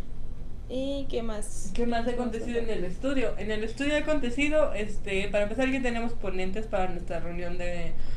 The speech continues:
Speaker 2: noviembre.
Speaker 1: De noviembre.
Speaker 2: Entonces, pues, este, esperen pronto, este, que se descubra quiénes son.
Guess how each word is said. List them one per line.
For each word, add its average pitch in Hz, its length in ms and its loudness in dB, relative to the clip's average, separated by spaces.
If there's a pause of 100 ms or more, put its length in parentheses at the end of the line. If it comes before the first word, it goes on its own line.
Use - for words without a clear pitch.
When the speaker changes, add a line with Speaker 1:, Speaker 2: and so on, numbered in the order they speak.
(560)
Speaker 2:
noviembre. 190 500 0
Speaker 1:
De 233 140 -2
noviembre. 202 520 -2
Speaker 2:
Entonces, 190 440 -2
pues, 190 200 -2
este, 180 380 -2
esperen 196 380 0
pronto, 190 1080 2
este, 160 560 -2
que - 180 2 (280)
se 185 140 6
descubra 185 460 4
quiénes 185 300 0
son. 196 320 2